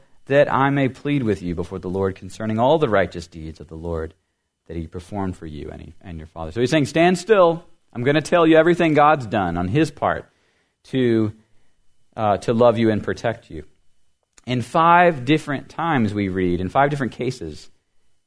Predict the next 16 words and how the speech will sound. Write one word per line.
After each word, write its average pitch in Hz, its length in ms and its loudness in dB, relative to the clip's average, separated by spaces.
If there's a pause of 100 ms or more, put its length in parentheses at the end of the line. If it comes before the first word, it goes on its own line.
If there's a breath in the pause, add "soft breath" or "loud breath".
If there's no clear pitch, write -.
(220)
"The 110 60 -10
Lord 104 280 0
sent, - 400 -14 (560)
the 85 80 -16
Lord 90 300 -4
sent, - 420 -18 (440)
the 85 80 -16
Lord 82 240 -8
sent." 71 220 -16
He 143 280 -6
sent 127 360 -10
help - 460 -14 (280)
whenever 95 340 -4
they 87 160 -4
cried 80 360 -8
out. - 200 -18